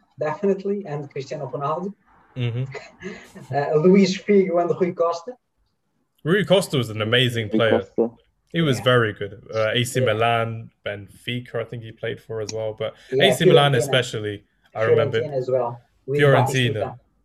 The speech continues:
Speaker 1: With
Speaker 2: That,
Speaker 1: Batistuta.
Speaker 2: that was before my time. I just remember him from the A C Milan days, uh,
Speaker 1: <laughs>
Speaker 2: two thousand four
Speaker 1: Yeah.
Speaker 2: especially.
Speaker 1: Yeah.
Speaker 2: Uh, th-, that was really good to see him play.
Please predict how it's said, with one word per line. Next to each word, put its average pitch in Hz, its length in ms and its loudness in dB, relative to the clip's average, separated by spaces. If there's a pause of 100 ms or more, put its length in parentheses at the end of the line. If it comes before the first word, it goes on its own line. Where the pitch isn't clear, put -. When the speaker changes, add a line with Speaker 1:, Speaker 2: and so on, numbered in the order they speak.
(100)
Speaker 1:
With 131 180 -4
Speaker 2:
That, 131 180 2
Speaker 1:
Batistuta. 120 460 -10 (320)
Speaker 2:
that 147 120 4
was 151 180 4
before 131 360 2
my 120 200 4
time. 104 260 -2
I 107 100 2
just 139 200 -2
remember 120 360 0
him 107 140 -8
from 107 200 -6
the 110 100 -2
A 117 140 0
C 107 180 -6
Milan 107 380 -2
days, 101 340 -4
uh, 101 400 -6
Speaker 1:
<laughs> 104 140 -8
Speaker 2:
two 151 100 -4
thousand 127 280 0
four 120 300 2
Speaker 1:
Yeah. - 80 -8
Speaker 2:
especially. 110 720 -4
Speaker 1:
Yeah. 104 160 -8 (180)
Speaker 2:
Uh, 98 340 -4
th-, 80 160 -14
that 131 100 0
was 98 160 -4
really 101 260 -6
good 95 180 -14
to - 100 -14
see 107 200 -10
him 98 120 -10
play. 101 300 -6